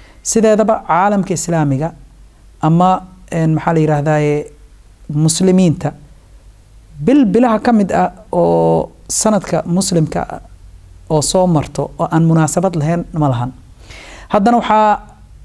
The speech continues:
muhiim ah oo waajib ah, sida Ilaahay subxaanahu wa tacaala na faray, "وذكرهم بأيام الله"، xasuusi maalmaha Ilaahay. Maalmaha muhiimka ah ee sanadkana soo maro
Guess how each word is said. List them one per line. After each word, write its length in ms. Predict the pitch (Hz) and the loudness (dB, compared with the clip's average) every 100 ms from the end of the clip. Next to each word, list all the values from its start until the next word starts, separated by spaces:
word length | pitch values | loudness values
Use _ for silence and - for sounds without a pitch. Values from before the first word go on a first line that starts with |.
| - | -4
muhiim 500 | 170 160 175 202 285 240 | 0 2 4 4 4 2
ah 120 | 180 - | 0 0
oo 100 | 175 | 2
waajib 340 | 185 202 165 156 | 4 2 0 -6
ah, 140 | - 139 - - - - | -6 -10 -12 -20 -20 -18
sida 280 | - 190 196 | -4 -2 2
Ilaahay 260 | 190 180 | 2 2
subxaanahu 380 | 185 175 175 170 | 0 -2 -2 -2
wa 40 | 160 | 0
tacaala 260 | 156 165 | 0 0
na 100 | 147 | -2
faray, 240 | 139 151 143 | -4 -4 0
"وذكرهم 680 | 143 147 - 247 180 180 | 0 0 -2 -2 0 0
بأيام 460 | 156 - 143 156 147 | 0 0 0 0 0
الله"، 220 | 143 147 - | 2 0 0
xasuusi 340 | - 233 214 165 | -2 -2 0 0
maalmaha 340 | 147 170 156 | 0 0 -2
Ilaahay. 340 | 143 135 135 165 - - - - - - | -2 -2 -2 -4 -10 -16 -16 -18 -20 0
Maalmaha 560 | 175 202 208 254 262 220 | 2 4 4 4 4 4
muhiimka 560 | 247 294 240 208 - | 4 4 4 2 0
ah 240 | - 185 180 - | 0 -2 -2 -4
ee 200 | 180 180 | 0 0
sanadkana 500 | 170 - 196 - 170 | 0 -2 -2 -2 -2
soo 200 | - 180 | 0 0
maro 260 | 156 143 | 2 0